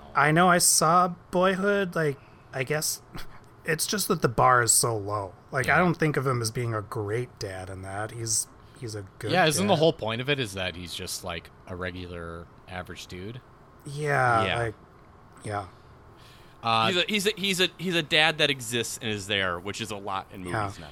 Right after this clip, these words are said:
Speaker 2: here, here's another one I put on, on our list. Uh, uh, H I McDonough in Raising Arizona. Now, I think this would actually be an interesting conversation and po-, potentially a debate about the degree to which he's a good dad.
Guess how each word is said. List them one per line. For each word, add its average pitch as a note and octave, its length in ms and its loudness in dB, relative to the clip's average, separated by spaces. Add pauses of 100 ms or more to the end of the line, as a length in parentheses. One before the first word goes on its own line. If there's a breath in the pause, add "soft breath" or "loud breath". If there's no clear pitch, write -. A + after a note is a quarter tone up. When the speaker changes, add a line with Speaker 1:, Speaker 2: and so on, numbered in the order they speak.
(180)
Speaker 2:
here, D#3 180 -4
here's D3 320 -4
another D#3+ 300 2
one C#3 160 4
I B2 60 4
put A#2+ 260 -2
on, G#2+ 340 -2
on G#2 140 -10
our G2 120 -6
list. F#2+ 440 -6 (140)
Uh, G2 360 -6 (880)
uh, G2 220 -10 (340)
H B2 220 -4
I B2 180 0
McDonough G#2+ 720 -4
in G2 220 -8 (100)
Raising G#2 320 -6
Arizona. F#2 680 -8
Now, C3+ 140 2
I F3+ 100 6
think F4 200 -2
this C#4+ 180 -4
would G#3 100 0
actually D#3 260 2
be B2 120 0
an A2 80 -2
interesting B2 480 -8
conversation F#2 800 -4 (160)
and G2 160 -6 (120)
po-, A#2+ 240 0
potentially C#3 420 2
a A#2 60 4
debate G2 420 0 (140)
about G2 420 -2 (440 loud breath)
the A2 60 -6
degree A2 360 -2
to - 140 -6
which G2+ 180 -4
he's F#2+ 180 -6
a F2+ 60 -12
good E2+ 220 -12
dad. D#2 240 -16